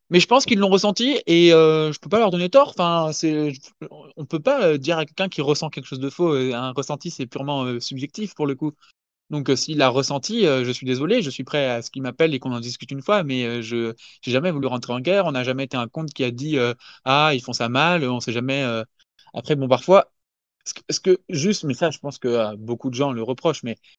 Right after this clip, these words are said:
ce que, ce que j'aime pas forcément beaucoup chez certaines chaînes d'information, notamment CNews, puisque B F M aussi le vise, mais c'est de faire des, des, des titres où ils savent très bien qu'on va cliquer.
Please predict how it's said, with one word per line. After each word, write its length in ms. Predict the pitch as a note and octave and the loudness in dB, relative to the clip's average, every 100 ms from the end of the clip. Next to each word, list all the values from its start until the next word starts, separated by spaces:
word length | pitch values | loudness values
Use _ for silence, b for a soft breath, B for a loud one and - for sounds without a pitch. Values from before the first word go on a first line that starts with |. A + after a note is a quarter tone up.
| _ | _
ce 80 | - | -14
que, 240 | - C#3+ C#3+ | -2 -2 -2
ce 120 | C3+ | -10
que 140 | - C3 | -8 -6
j'aime 320 | A#2+ B2+ B2 - _ _ | -4 -4 -6 -12 _ _
pas 260 | D3 D#3 - | 2 2 0
forcément 460 | - C#3 - C#3 C3+ | -6 -6 -6 -6 -6
beaucoup 400 | B2 C3 C3 E3+ | -4 -4 -4 -8
chez 160 | C#3+ | -8
certaines 340 | B2 - D3 C3 | -12 -10 -8 -6
chaînes 220 | D3 C#3 | -4 -4
d'information, 600 | B2+ - C3 B2+ - D#3 | -6 -8 -8 -8 -10 -10
notamment 440 | A#2 A#2+ B2 C3 | -8 -6 -4 -4
CNews, 360 | D3 B2+ D3 G3+ - | -2 -2 0 -4 -4
puisque 220 | - - | -12 -14
B 180 | A2 A#2+ | -8 -8
F 80 | - | -6
M 80 | B2 | -8
aussi 160 | A#2 D3 | -8 -8
le 100 | A#2+ | -8
vise, 200 | D#3+ D#3 | -6 -8
mais 140 | A#2+ b b b b | -8 b b b b
c'est 140 | - | -8
de 80 | D3 | -6
faire 220 | D3 G3+ | 0 0
des, 180 | D#3+ C#3 | 2 -4
des, 400 | C3 B2+ B2 B2 | -2 -2 0 -2
des 280 | A#2+ A#2+ A#2+ _ - | -2 -6 -6 _ -8
titres 440 | A#3 - - - _ _ _ _ - | -8 -8 -12 -14 _ _ _ _ -4
où 100 | D#3+ | 0
ils 40 | |
savent 200 | E3+ D#3 | 2 2
très 160 | - G3+ | 0 0
bien 120 | A#3 | 2
qu'on 140 | F#3 | 4
va 160 | D#3 D3+ | 4 4
cliquer. 440 | - D3+ F3+ B3 | -2 -2 0 0